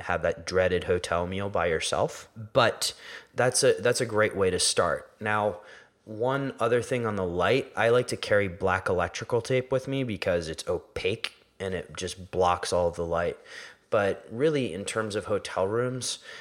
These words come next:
um, trying to make it as close to, especially if you're a frequent traveler,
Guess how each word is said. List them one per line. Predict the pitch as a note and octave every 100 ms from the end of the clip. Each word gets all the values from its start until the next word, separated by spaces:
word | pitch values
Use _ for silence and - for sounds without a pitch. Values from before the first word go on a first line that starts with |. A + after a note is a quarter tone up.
| - -
um, | G2 F#2+ F2+ -
trying | - C3 C#3+ D3
to | B2+
make | A#2+ A#2
it | A#2 -
as | F#2+ -
close | - G#2 G#2+ -
to, | - F2 -
especially | G2+ - - D3+ - C#3 B2
if | G#2 - G2+
you're | F#2 F2+ - F2+
a |
frequent | F#2 - - A2+ G#2+ G#2 F#2 -
traveler, | - E2 D#2+ D2 -